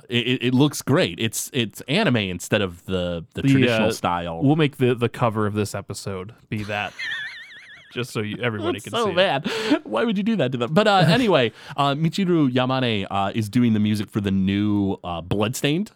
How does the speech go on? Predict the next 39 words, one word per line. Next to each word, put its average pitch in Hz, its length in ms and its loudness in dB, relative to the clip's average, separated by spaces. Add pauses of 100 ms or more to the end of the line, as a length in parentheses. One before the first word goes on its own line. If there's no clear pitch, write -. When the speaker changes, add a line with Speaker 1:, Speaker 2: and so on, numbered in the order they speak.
Speaker 2:
Yeah. 123 180 4
Speaker 1:
game. 208 180 0 (440)
Uh, 110 320 2 (100)
and 196 400 2
she's 185 200 2
working 226 200 2
with 190 160 2
two 247 260 0
other 269 160 2
people 196 560 0
that 110 120 0
I 113 80 2
thought 117 300 0
were, 107 200 2
were 104 300 -2 (240)
kind 151 160 2
of, 120 200 0
you 120 80 2
know, 107 120 2
nice 113 240 0
contenders 107 440 0
that 95 80 0
I 98 60 0
wanted 98 240 -2
to 92 60 -6
bring 95 180 -2
up 92 160 -4
to - 100 -4
you. 82 280 -8 (1040)
Speaker 2:
Okay. 143 280 2 (260)
Speaker 1:
So 160 280 2
she's 165 240 0
working 190 340 0
with 147 200 0 (100)
Ippo 214 400 0
Yamada 123 540 0 (760)
and 113 460 0 (120)
Jake 165 460 0
Kaufman. 87 640 0